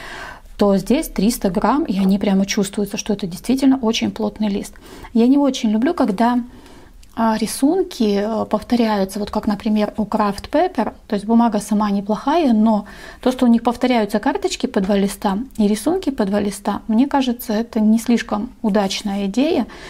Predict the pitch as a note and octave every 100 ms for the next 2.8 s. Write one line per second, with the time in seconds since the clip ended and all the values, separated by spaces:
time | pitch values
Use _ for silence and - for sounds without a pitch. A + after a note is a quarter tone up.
0 | - - A3 A3+ C4 A3+ C4+ C4+ A#3+ A#3
1 | A#3 G3+ G3+ - D#4 A3+ - A#3 B3 A#3+
2 | A3 G#3 G3+ G3+ G3+ A3 A#3